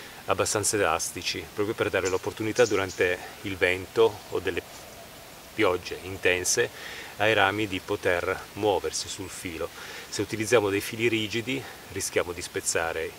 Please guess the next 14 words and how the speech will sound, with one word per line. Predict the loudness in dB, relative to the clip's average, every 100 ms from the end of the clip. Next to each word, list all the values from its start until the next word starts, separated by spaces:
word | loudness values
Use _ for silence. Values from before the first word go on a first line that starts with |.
| -10
i | 0 4
rami | 6 4 -2
che | -4
sono | -2 0 0 -4 -6 0
robusti | 2 2 0 -2 -6
nei | -8 -8
crisantemi, | -4 -4 -2 -2 -4 -6 -10 -12 -14 -14 -4
ma | -2
nello | 0 0
stesso | -2 -2
tempo | 0 0 0
molto | -2 -2 -4
fragili, | -4 -2 -4 -4 -8 -6
soprattutto | -4 -4 -4 -8 -6 0 0